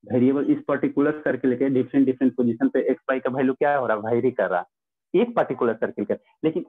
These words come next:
इस particular circle के लिए बाबू, जो R बराबर वन है, वो तुम्हारा क्या है? Constant है ना। इस particular circle के लिए आर बराबर अगर वन लिया, तो तुम्हारा fix है, कभी change कर रहा है? नहीं change करेगा ना। आर बराबर वन तुम्हारा इस डायरेक्शन में लो, चाहे इस डायरेक्शन में लो, चाहे इस direction में, इस direction में,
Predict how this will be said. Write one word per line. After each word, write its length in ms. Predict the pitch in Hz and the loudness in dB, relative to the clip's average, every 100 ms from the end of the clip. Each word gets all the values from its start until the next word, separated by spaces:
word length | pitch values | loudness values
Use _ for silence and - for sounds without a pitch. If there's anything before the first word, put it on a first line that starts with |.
| - | -2
इस 100 | 202 - | -2 -2
particular 480 | 160 156 160 156 156 | -4 -2 -2 0 0
circle 400 | 165 160 139 135 | 0 -4 0 0
के 140 | 120 117 | 0 -2
लिए 80 | |
बाबू, 280 | 107 107 143 | 0 0 0
जो 220 | 139 139 - | 0 -2 0
R 180 | 123 143 | 0 0
बराबर 340 | 143 131 135 | -2 -2 -2
वन 340 | 120 123 165 151 | 0 0 0 -2
है, 100 | - - | -6 -2
वो 80 | 143 | -4
तुम्हारा 360 | - 160 160 156 | 0 0 0 0
क्या 220 | 156 123 | 2 0
है? 60 | |
Constant 460 | 101 123 127 190 170 | 0 -4 -2 -4 -2
है 60 | 139 | -2
ना। 180 | 170 - _ _ _ - | -2 -4 _ _ _ -2
इस 100 | 160 - | -2 -2
particular 520 | 143 135 131 131 139 | -6 -2 -2 2 0
circle 440 | 147 135 120 123 110 | 0 -4 -2 -2 -2
के 100 | 110 | 0
लिए 140 | 120 | 0
आर 280 | 123 113 123 | 0 -2 0
बराबर 240 | 123 123 | 0 0
अगर 140 | 123 120 | 0 0
वन 300 | 117 135 147 | 0 2 2
लिया, 120 | 120 | 2
तो 120 | 127 | 0
तुम्हारा 280 | 135 143 151 | 0 0 0
fix 280 | - 175 - | 0 -2 -2
है, 60 | 156 | -2
कभी 160 | 156 160 | 0 0
change 260 | - 165 | 0 -2
कर 160 | - 190 | 0 0
रहा 180 | 143 104 | 2 0
है? 80 | - _ 127 | -2 _ -2
नहीं 160 | 139 | 0
change 240 | 165 131 113 | 0 -4 -4
करेगा 300 | - 113 143 | -4 -2 0
ना। 100 | 160 | 0
आर 180 | 131 127 | 0 0
बराबर 220 | 135 135 | -2 0
वन 160 | 139 | 0
तुम्हारा 240 | 139 131 127 _ _ _ 160 | 2 0 -2 _ _ _ -4
इस 80 | |
डायरेक्शन 400 | 156 143 139 139 | 0 0 0 0
में 120 | 143 139 | 2 2
लो, 80 | |
चाहे 200 | 139 139 | 2 0
इस 60 | 139 135 | -2 -2
डायरेक्शन 360 | 135 135 139 | -2 -2 2
में 100 | 135 | 2
लो, 60 | 135 | 2
चाहे 160 | 135 | 0
इस 100 | 135 | 0
direction 360 | 135 127 127 131 | 0 0 0 2
में, 120 | 131 | 2
इस 60 | 127 | 0
direction 400 | - 127 123 | 0 -2 2
में, 120 | 127 | 0